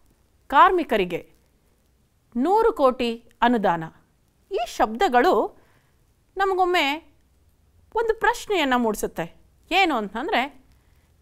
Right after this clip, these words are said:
ಕೋಟಿ, ದಶಕೋಟಿ ನಂತರ ಹೆಸರಿಲ್ವಾ? ನಾವದನ್ನ ಶತಕೋಟಿ,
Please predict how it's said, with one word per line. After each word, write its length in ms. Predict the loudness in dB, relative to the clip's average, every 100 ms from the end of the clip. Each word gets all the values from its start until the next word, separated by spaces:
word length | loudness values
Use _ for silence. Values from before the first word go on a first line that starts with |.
| _ _
ಕೋಟಿ, 800 | 0 2 4 2 -2 -2 -2 2
ದಶಕೋಟಿ 560 | 2 2 0 0 0 -2
ನಂತರ 380 | 0 2 6 6 6 0 -6
ಹೆಸರಿಲ್ವಾ? 960 | -4 -2 -2 -2 2 6 6 6 -6 _ _ _ _
ನಾವದನ್ನ 380 | -2 0 0 0 0 0 -2
ಶತಕೋಟಿ, 1040 | 0 2 0 -2 -4 -4 -6 -4 -4 -6